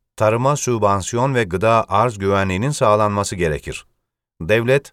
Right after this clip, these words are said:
her alanda önlemlerini almalı. Arz talep eğrisi teorilerine kafayı takmanın sırası değil. Global kriz diyorum. Lafın gelişi değil.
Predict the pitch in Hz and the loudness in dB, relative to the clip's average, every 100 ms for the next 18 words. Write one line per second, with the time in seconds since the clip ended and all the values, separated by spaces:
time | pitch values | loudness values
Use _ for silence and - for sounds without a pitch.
0 | _ 107 135 123 104 85 127 104 101 95 | _ 0 2 4 2 2 0 0 -2 0
1 | 90 92 98 143 98 87 78 67 - _ | 0 -2 -2 0 0 0 -2 -6 -14 _
2 | _ _ - 92 127 131 - 101 101 131 | _ _ 0 2 2 0 -8 -2 0 0
3 | - 98 101 98 98 101 - 98 101 101 | -2 -2 0 0 -4 -6 -2 0 2 0
4 | 90 80 90 135 - 92 101 127 - 101 | 0 -2 -2 -2 0 0 2 0 0 -2
5 | - 90 123 - 92 80 143 117 73 58 | 0 -2 -2 -4 -2 0 -2 -4 -6 -8
6 | _ _ _ _ _ _ _ _ - 95 | _ _ _ _ _ _ _ _ -6 2
7 | 123 127 147 143 131 127 101 78 90 76 | 4 6 2 2 2 2 0 -2 0 0
8 | 67 - _ _ - 98 104 139 139 101 | -4 -12 _ _ -2 2 2 2 0 0
9 | 98 85 - 131 101 | 0 0 -4 -2 -2